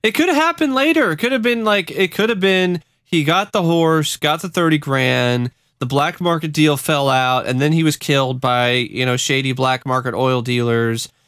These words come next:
And then Dixon might not have even really been, he, uh,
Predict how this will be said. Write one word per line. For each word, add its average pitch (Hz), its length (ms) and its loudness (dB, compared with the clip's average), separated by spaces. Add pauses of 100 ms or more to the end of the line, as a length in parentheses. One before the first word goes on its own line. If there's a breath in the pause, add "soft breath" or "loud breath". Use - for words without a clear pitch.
(120)
And 135 220 2
then 147 280 2
Dixon 175 380 0
might 160 180 0
not 151 220 0
have 156 180 0
even 151 360 0
really 147 320 2
been, 143 600 0 (440)
he, 147 520 2
uh, 82 60 -2